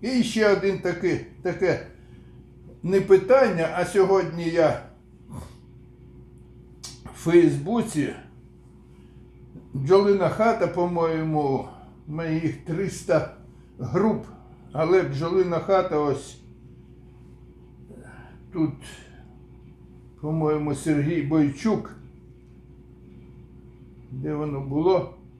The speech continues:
виставили, да, бджолина хата. Пишуть: «Суш — це золотий запас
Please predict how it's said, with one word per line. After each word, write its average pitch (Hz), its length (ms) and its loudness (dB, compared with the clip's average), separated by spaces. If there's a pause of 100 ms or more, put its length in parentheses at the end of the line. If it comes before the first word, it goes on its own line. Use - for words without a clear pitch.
(1800)
виставили, 165 960 0 (340)
да, 147 300 4
бджолина 175 460 0
хата. 113 460 -4 (3500)
Пишуть: 170 520 -2 (2500)
«Суш — 233 380 0 (220)
це 190 480 4 (220)
золотий 190 680 0
запас 180 600 0